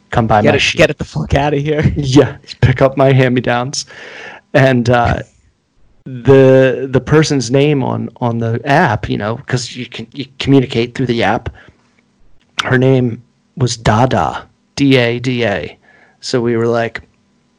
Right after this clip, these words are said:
Speaker 1: "No idea."
Speaker 2: Dada?
Speaker 1: Four black women pull up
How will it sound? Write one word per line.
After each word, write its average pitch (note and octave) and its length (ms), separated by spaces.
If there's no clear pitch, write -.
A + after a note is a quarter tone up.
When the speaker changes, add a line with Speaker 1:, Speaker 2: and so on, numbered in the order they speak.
Speaker 1:
"No F2+ 160
idea." D#2+ 420
Speaker 2:
Dada? D#3+ 500
Speaker 1:
Four B2+ 420
black A#2 320
women G2 280
pull A2+ 200
up G2+ 200